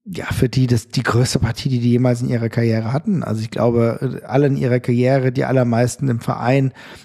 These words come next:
der Verein generell, also ich meine, was Größeres als Chelsea kann ja da kaum ankommen und dementsprechend, außer die Eintracht natürlich, aber die war jetzt schon mal da.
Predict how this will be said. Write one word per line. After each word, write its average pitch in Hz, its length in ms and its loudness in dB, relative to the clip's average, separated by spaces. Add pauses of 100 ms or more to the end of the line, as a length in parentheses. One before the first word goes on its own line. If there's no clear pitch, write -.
(100)
der 135 60 -6
Verein 123 360 0
generell, 120 560 2
also 123 220 -4
ich 139 140 -10
meine, 123 200 0
was 113 140 -4
Größeres 131 640 2
als 120 260 -6
Chelsea 123 420 0
kann 123 260 -2
ja 127 100 2
da 120 180 2
kaum 113 280 -2
ankommen 131 500 0
und 120 140 0
dementsprechend, 113 440 0
außer 113 200 2
die 107 100 -2
Eintracht 110 380 -2
natürlich, 120 260 -6
aber 113 80 -2
die 110 100 0
war 104 120 0
jetzt 113 200 -2
schon 110 120 -6
mal 110 100 -2
da. 131 180 0